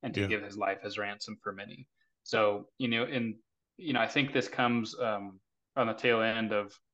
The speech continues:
Speaker 1: or at least, you know, the, somewhere close by is, uh, the disciples asking, like, you know, "Which one of us is the best in the kingdom?"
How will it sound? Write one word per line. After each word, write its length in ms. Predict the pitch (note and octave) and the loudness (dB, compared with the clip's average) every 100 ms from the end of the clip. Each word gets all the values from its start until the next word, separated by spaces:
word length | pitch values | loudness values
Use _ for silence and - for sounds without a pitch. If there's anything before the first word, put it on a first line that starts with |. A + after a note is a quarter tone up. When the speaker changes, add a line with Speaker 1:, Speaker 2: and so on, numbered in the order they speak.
| _ | _
Speaker 1:
or 80 | B2+ | 4
at 60 | A#2+ | 6
least, 220 | A#2+ - | 4 0
you 240 | - C#3+ | -4 -2
know, 160 | A2+ G2 - - - _ _ - | -2 -4 -10 -18 -18 _ _ -6
the, 160 | - - - - | -4 -4 -6 -8
somewhere 320 | - C#3+ B2 | 0 4 4
close 240 | - B2+ | 6 4
by 300 | - A#2 A2 | 6 4 4
is, 320 | A2+ G#2+ G2+ G#2 | 2 -4 -6 -6
uh, 220 | F#2+ F#2+ _ - | -6 -8 _ -8
the 80 | |
disciples 520 | A2 A2 A#2+ A#2 A#2 G#2+ | -4 0 0 0 0 0
asking, 320 | G#2 - G#2+ | -2 -4 -8
like, 180 | G2 F#2+ | -8 -8
you 60 | G#2 | -8
know, 120 | G2+ | -2
"Which 200 | A#2 A#2+ | -2 0
one 100 | C3+ | 2
of 100 | C3 | 4
us 200 | B2 A#2 | 2 0
is 100 | B2 | -4
the 80 | - | -6
best 280 | G#2+ A#2+ A2 - | 2 2 2 -6
in 60 | |
the 80 | G2+ | -10
kingdom?" 400 | - A2+ G2+ F#2 | -6 -6 -6 -10